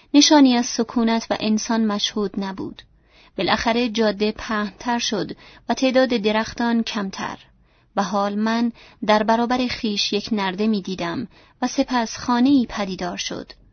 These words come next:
در زیر آخرین روشنی غروب ابر گرفته، خانه در ابهام نشسته بود و بخشی از میان درختان قابل تشخیص بود. دیوارهایش تاریک و خزه گرفته و کهنه بود.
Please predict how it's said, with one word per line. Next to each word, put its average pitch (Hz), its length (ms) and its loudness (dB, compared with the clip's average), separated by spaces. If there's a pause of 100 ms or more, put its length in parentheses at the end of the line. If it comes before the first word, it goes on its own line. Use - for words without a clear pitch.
(500)
در 233 140 8
زیر 247 260 2
آخرین 233 580 2
روشنی 226 580 2
غروب 226 520 0 (160)
ابر 208 360 -4
گرفته، 202 640 -4 (300)
خانه 202 400 -2
در 196 300 -2
ابهام 220 500 -2
نشسته 202 480 -4
بود 185 300 -4 (380)
و - 80 0
بخشی 269 380 2
از 214 180 0
میان 220 400 0
درختان 202 580 -4
قابل 185 400 -4
تشخیص - 580 -4
بود. - 280 -8 (540)
دیوارهایش 202 840 0
تاریک 226 640 -2
و 202 140 -2
خزه 196 380 -2
گرفته 196 600 -6
و 196 140 -6
کهنه 202 460 -4
بود. - 300 -10